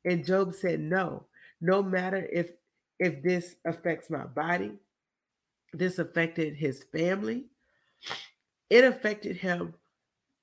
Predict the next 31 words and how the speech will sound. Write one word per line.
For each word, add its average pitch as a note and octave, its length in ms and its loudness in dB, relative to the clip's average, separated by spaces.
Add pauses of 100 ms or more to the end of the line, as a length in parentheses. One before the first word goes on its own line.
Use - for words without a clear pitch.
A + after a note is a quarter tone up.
in F#3 340 4 (140)
ways F#3+ 540 2
that E3+ 240 -4
if E3 200 -4 (120)
any A3+ 280 4
of F3+ 180 0
us D#3+ 400 -6 (140)
were F3 160 2
to F3 200 -8
experience F#3 880 0 (280)
the - 140 0
heartache F#3 580 0
and E3 100 -4
the D#3 120 -6
pain - 520 -2 (460)
that D#3+ 300 4
he G3 280 -4
went F3 360 -2
through, D#3 280 -6 (1040)
we A3 360 2
may G3 340 4
have G3 540 0 (160)
done F3+ 200 2
exactly F3 520 -2
what E3+ 180 -2
the - 160 -6
enemy E3+ 320 0
wanted D#3 420 -2
Job D#3+ 340 0
to D3+ 120 -8
do. D3 300 -6